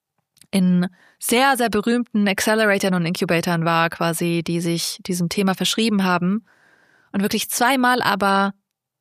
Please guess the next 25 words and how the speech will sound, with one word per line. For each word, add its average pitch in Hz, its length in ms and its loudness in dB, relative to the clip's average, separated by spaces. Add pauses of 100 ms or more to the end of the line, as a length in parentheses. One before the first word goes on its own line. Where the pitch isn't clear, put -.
(180)
in 196 500 0 (160)
Entscheidungen 220 460 0
reingelaufen 202 580 0
bin, 185 360 0
wo 185 280 0
mir 185 180 0
Investoren 208 840 0 (1400)
eine 185 500 0
Entscheidung 196 960 0 (400)
nahegelegt 202 760 0
haben, 185 380 0
die 190 120 -2
einfach 185 240 -6
nicht - 260 -2
meinen 165 260 2
moralischen - 800 -4 (120)
Entscheidungen - 800 -4 (100)
quasi, 175 560 -8 (500)
nicht, 202 220 -2 (140)
nicht 202 200 -2
meinen 190 340 2
moralischen 165 440 2
Werten 160 240 0
entsprochen 147 420 -4
hätte. 156 340 -4